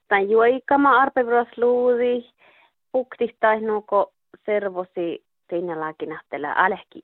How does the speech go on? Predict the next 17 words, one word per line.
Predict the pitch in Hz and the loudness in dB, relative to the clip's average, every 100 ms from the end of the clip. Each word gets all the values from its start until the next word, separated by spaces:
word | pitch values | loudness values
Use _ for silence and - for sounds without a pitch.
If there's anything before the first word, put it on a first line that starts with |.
| _ | _
oassalasti, | - 196 196 _ 233 220 220 - - 220 | -4 -2 -2 _ -4 -2 -2 -6 -14 -14
tai | - 196 - | -10 -6 0
oahpas | 226 220 - 180 - | 2 0 -4 -10 -10
nuu | 190 180 175 | -14 -12 -12
vahtan | 180 - _ 170 170 - _ _ _ _ _ | -12 -14 _ -8 -8 -14 _ _ _ _ _
tiihtopaikki | 214 190 185 175 180 175 - - 170 _ _ _ _ | -10 -6 -6 0 2 2 -4 -16 -18 _ _ _ _
luohtarpevirrui. | 185 190 - 190 170 170 160 165 160 185 180 _ _ _ _ _ _ - 104 - | 0 0 0 -2 -2 -4 -8 -8 -6 -2 -4 _ _ _ _ _ _ -20 -20 -6
Täällä | 180 139 139 | -2 -2 -4
juoikkavettiin | 156 233 247 _ - 254 247 240 - _ _ 240 240 240 233 | -4 -2 -2 _ 0 0 2 -2 -4 _ _ -4 -2 -2 0
ja, | 226 226 208 190 - | 4 4 4 2 0
ja | - 185 180 - | -2 2 2 0
ieskudehlaakan, | 214 185 - 185 165 160 160 156 - 226 262 - _ - | -4 -6 -8 -4 -4 -4 -6 -6 -2 -4 -4 -10 _ -10
äh, | - - - 156 - | -10 -8 -8 -8 -6
vuukikkuin. | 123 127 247 262 - 294 285 277 - - - _ _ - | -8 -6 -8 -10 -2 0 0 -4 -18 -20 -20 _ _ -2
Ja | 226 208 202 - _ - 107 - _ | 2 4 4 2 _ -16 -16 -16 _
tähän | 311 359 359 | 0 2 0
ies | 254 339 | 2 0